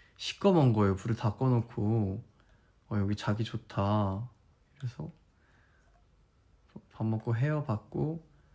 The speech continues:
유진이 <laughs> 방 가서 자고. 유진이가 깨웠나? 매니저님이 깨워주셨나? 가-, 가야 해가지고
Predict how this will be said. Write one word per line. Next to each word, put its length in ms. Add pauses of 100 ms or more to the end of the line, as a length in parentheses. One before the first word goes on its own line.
(500)
유진이 360
<laughs> 0
방 240
가서 220
자고. 540 (3750)
유진이가 520
깨웠나? 500 (580)
매니저님이 480
깨워주셨나? 640 (1040)
가-, 360 (340)
가야 840 (260)
해가지고 680